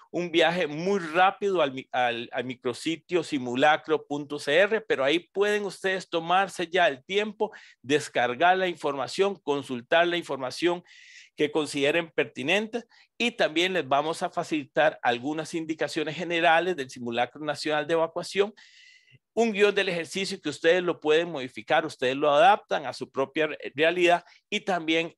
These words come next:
el formulario de evaluación, que la idea es que puedan también adaptarlo a la propia realidad, que estos documentos no sean camisas de fuerza, sino todo lo contrario, que sean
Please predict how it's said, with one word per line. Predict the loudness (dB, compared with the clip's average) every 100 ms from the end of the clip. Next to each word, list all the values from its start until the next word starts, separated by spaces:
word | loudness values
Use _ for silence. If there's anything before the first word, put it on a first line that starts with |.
| -4
el | -2
formulario | -2 -4 -2 0 0 0 0
de | 0
evaluación, | 0 -2 -6 -4 0 0 0 -8 -4
que | -4 -4 -10
la | -2 -2
idea | 2 2 4 2
es | -2
que | -2 -2 -4 -18 _ 0
puedan | 4 4 2
también | -4 -6 -4 2
adaptarlo | 4 4 0 0 2 2 -2 -6 -2
a | 0
la | 0 -2
propia | -6 -2 -4
realidad, | -2 -2 0 -2 -2
que | -6
estos | -6 -4 -2
documentos | -2 -4 -8 -8 -6
no | -6
sean | -2 0 0 -2
camisas | -4 -4 -6 -6
de | -4
fuerza, | 0 -2 -2 -10
sino | -8 -6 0
todo | 4 4
lo | 2
contrario, | -4 -2 2 2 0
que | -8
sean | -4 0 0